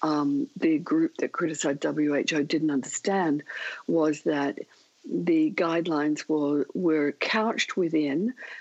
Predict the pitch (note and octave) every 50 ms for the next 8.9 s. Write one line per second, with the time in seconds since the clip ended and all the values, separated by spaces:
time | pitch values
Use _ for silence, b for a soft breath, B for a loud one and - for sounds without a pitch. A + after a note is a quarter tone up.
0 | B B B F#3 F3 E3+ D#3+ D#3 D3+ D3+ D3+ D3 D3 D#3+ E3 E3+ F3 E3+ E3+ D#3+
1 | - _ - C#3+ C#3 D3 F3 - _ _ b b b b b b b - - D3
2 | - - D#3 D3+ - - - F3 E3+ E3+ D#3 D3+ D3 C#3+ C#3+ C#3+ D3 E3 F3+ G#3
3 | - - _ _ _ _ _ - - D3 D3 D#3 E3+ F#3+ A#3 A#3 G#3 F3 C3 C3
4 | C3+ - F3 F#3 - _ _ _ _ _ _ - - D#3+ D3+ D3 E3 - - -
5 | - - E3+ D3+ D3 D3+ D3 D3+ D3+ D3+ - _ - C#3 C#3+ C#3+ C#3 C#3+ - -
6 | C#3 - C#3+ - - - - C#3+ A#2+ - - - C#3 C3+ C3 - - C#3 B2 B2
7 | B2 _ _ - - - D3 C#3 C3+ A#2 B2 A#2+ A#2+ C3 - B B B B B
8 | B - - - B2+ - - - C2+ C#2 C#2+ C#2+ D2 D2 - - - -